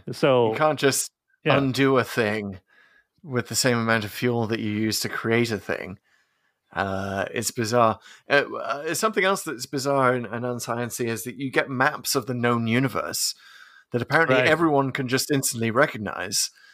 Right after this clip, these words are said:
Speaker 2: I mean, y-, who doesn't know the, the known
Speaker 1: <laughs>
Speaker 2: u-, but
Speaker 1: It's the
Speaker 2: But
Speaker 1: exact
Speaker 2: let's,
Speaker 1: center of the
Speaker 2: let's
Speaker 1: known universe, not the entire
Speaker 2: The
Speaker 1: universe.
Speaker 2: known,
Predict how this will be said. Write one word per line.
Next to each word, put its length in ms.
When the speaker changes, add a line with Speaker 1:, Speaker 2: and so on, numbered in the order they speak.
Speaker 2:
I 140
mean, 480
y-, 180
who 240
doesn't 380
know 200
the, 300
the 100
known 220
Speaker 1:
<laughs> 340
Speaker 2:
u-, 160
but 240
Speaker 1:
It's 120
the 120
Speaker 2:
But 80
Speaker 1:
exact 140
Speaker 2:
let's, 140
Speaker 1:
center 280
of 80
the 60
Speaker 2:
let's 160
Speaker 1:
known 400
universe, 460
not 160
the 80
entire 360
Speaker 2:
The 80
Speaker 1:
universe. 260
Speaker 2:
known, 500